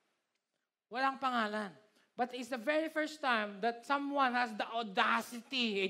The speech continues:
Diyos yan eh, to say, "Sino ka ba?" Because again, going back to the beginning, gusto ko ng relationship with you eh. Hindi ko magagawa yun kung tawag ko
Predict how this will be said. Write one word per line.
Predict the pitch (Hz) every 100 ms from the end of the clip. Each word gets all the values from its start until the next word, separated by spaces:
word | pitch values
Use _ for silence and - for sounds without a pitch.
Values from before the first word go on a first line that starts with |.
| 147
Diyos | 240 240 -
yan | 381 381
eh, | 302 190 - _ _ _ _ _ _ _ _ _ _ _ _ _ _ -
to | 226
say, | 262 247
"Sino | 240 - 339 330 320 233
ka | 226
ba?" | 240 - - - _ _ _ _ _ _ _ _ _ _ _ _ _ -
Because | 247 277 254
again, | 285 262 262
going | 220 240 285 285
back | 254 254
to | 262
the | 254
beginning, | 240 254 269 247 220 202 - _ _ -
gusto | 285 370
ko | 330
ng | 339 330
relationship | 339 330 330 330 311 330
with | 330 277
you | 320 339
eh. | 240 170 - - _ _ _ _ -
Hindi | 277 320
ko | 349
magagawa | 330 320 320 311 311 302
yun | 262
kung | 269 302
tawag | 294 294
ko | 294